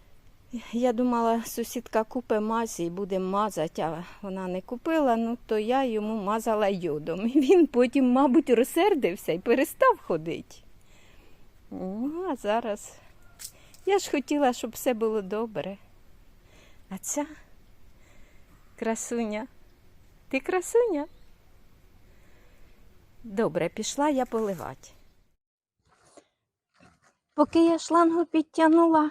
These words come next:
а, сірий вже й поїв. Та в мене тут зірвалася ще отут шланга. Ой! <laughs>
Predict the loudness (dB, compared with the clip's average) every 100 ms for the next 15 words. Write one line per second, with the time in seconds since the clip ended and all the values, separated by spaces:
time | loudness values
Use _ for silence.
0 | _ _ -20 -20 -20 _ _ -20 _ -4
1 | 4 4 4 -2 -8 -20 -20 _ _ -20
2 | _ _ _ -20 _ _ _ _ _ _
3 | _ _ _ -8 -2 6 6 8 6 4
4 | 6 4 4 0 2 -2 -4 -10 _ _
5 | -20 _ _ _ 6 8 10 6 4 0
6 | -6 0 0 2 2 2 -2 -4 -6 -4
7 | -4 -4 -6 -10 -12 -12 -4 -4 -4 -6
8 | -8 -10 _ _ _ -12 -12 -10 -14 -12
9 | -12 -12 0 10 10 10 -2 -6 0